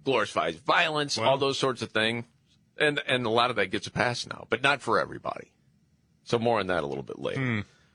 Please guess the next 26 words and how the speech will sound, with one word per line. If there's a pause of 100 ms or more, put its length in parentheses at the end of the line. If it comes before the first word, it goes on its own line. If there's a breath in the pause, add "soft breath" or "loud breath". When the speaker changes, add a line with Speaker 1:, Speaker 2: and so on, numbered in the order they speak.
Speaker 1:
Well,
you
have
basically
people
on
the
left
fighting
with
other
people
on
the
left, (400)
which
Speaker 2:
It's
Speaker 1:
is
always
Speaker 2:
always
Speaker 1:
fun.
Speaker 2:
fun, (100)
yeah.
Speaker 1:
Yes. (960 loud breath)
Meanwhile,
man,